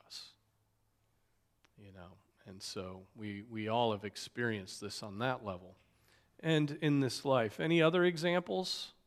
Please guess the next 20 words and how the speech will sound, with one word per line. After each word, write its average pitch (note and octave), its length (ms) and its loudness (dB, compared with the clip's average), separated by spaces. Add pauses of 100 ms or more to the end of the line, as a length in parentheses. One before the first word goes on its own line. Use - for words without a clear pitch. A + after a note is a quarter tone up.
(160)
It's - 80 -20
helpful B2+ 500 -4 (600)
to C3+ 60 -20
think C3 300 -10
through. B2+ 340 -2 (1900)
Any C3+ 280 4
other, C#3+ 320 4
any D#3+ 260 8
examples C#3+ 720 2
of A2+ 160 -8
where C3 160 4
you've C3+ 440 0
been D3 200 2
the C3+ 80 2
one C#3 340 2
who C3+ 240 0
have B2 220 0
shown C3+ 640 -2
the, A#2 200 -2 (360)
the A2+ 200 -4